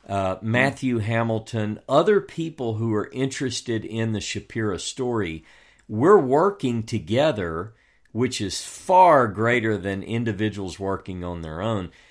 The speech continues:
Speaker 1: But we've actually
Speaker 2: Mm.
Speaker 1: compiled our resources, and we're beginning to share more and more and more each week. And, and I can tell you that there are things coming out in the near future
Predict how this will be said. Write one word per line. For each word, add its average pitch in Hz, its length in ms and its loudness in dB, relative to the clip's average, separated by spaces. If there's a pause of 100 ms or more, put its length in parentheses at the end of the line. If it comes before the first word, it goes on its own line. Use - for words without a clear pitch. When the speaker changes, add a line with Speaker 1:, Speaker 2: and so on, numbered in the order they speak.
(160)
Speaker 1:
But 117 100 -2
we've 151 300 0
actually 127 480 2
Speaker 2:
Mm. - 40 -18
Speaker 1:
compiled 135 600 0
our 104 160 2
resources, 98 800 -4
and 98 140 -6
we're 120 100 -2
beginning 113 500 -4
to 85 60 -10
share 120 480 -4
more 117 400 -2
and 98 240 -6
more 104 300 -2
and 90 220 -8
more 98 200 -4
each - 240 -6
week. 113 300 -6 (400)
And, 107 340 -2
and 110 140 -4
I 113 80 2
can 113 240 -6
tell 135 300 -2
you 123 160 -2
that 101 240 -2
there 98 160 -2
are 87 40 -6
things 143 500 -6
coming 135 460 -4
out 113 460 -2
in 110 240 -2
the 101 80 -4
near 98 260 -2
future 82 680 -8